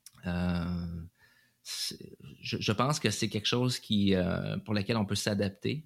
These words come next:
le, le stress. Il va toujours exister, euh, un, un trac pour tout le monde. Et puis, euh, si quelqu'un en a pas, je pense que c'est, c'est peut-être le temps de, de changer de métier.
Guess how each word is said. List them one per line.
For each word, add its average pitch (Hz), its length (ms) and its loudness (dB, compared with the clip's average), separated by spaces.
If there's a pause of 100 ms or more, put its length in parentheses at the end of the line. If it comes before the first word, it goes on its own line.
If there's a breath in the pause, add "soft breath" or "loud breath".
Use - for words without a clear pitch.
le, 110 180 0
le 101 160 2
stress. - 580 -4 (420 loud breath)
Il 196 160 4
va 110 120 4
toujours 147 400 4
exister, 120 760 2
euh, 95 200 2
un, 98 260 2
un 95 60 4
trac 110 400 -2
pour - 160 -10
tout 107 100 0
le 101 80 4
monde. 117 340 2
Et 101 60 2
puis, 95 400 2
euh, 98 60 2
si - 200 -6
quelqu'un 110 560 0
en 98 280 0
a 95 80 2
pas, 110 180 -4
je 107 120 0
pense 98 260 -4
que 92 100 -4
c'est, - 180 -8
c'est 92 140 -6
peut-être 101 320 -4
le 104 80 -2
temps 104 160 0
de, 95 160 -2
de - 160 -4
changer 113 400 2
de 117 80 2
métier. 110 460 0